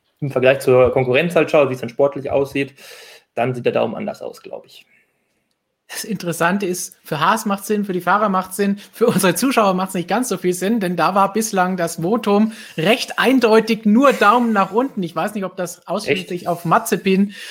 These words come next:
Speaker 2: bezogen
Speaker 1: Ja.
Speaker 2: war. Einige haben gesagt, Mick Daumen hoch und alles andere Daumen runter.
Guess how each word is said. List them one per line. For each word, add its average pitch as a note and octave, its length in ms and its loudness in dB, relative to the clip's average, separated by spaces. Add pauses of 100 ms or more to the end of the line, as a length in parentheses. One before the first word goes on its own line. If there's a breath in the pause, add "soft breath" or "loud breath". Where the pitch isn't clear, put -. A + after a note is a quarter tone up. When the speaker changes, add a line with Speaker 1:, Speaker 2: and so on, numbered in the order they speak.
(240 loud breath)
Speaker 2:
bezogen G3+ 500 2
Speaker 1:
Ja. F3 140 2
Speaker 2:
war. E3+ 220 4
Einige G3 280 2
haben F#3 120 0
gesagt, F3+ 480 -6
Mick A3 260 -2
Daumen F3+ 320 0
hoch G#3+ 300 0
und F#3 240 -10
alles E3 260 -6
andere G#3+ 320 -6
Daumen G#3+ 260 0
runter. B3+ 460 0